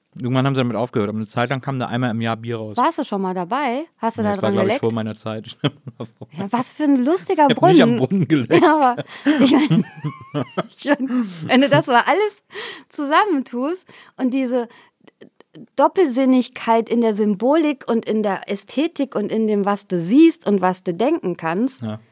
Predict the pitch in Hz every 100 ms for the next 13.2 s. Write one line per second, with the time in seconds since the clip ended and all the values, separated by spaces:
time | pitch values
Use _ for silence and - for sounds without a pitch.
0 | _ _ _ - 156 - 202 247 - 233
1 | 214 151 - 160 185 285 _ _ _ _
2 | _ - 139 - 143 143 120 131 - 254
3 | 147 107 104 104 120 107 101 113 113 110
4 | 110 107 110 110 135 101 110 120 214 240
5 | 120 - _ _ _ _ _ _ _ _
6 | _ _ - 120 110 110 156 240 180 -
7 | 143 165 113 98 98 98 147 147 202 190
8 | 180 180 180 180 170 170 117 190 _ -
9 | 185 180 180 180 196 226 214 196 214 208
10 | 190 196 214 208 196 196 - 202 - -
11 | 214 247 226 - 120 120 101 - - -
12 | 101 98 98 107 107 107 113 117 - 101
13 | 95 -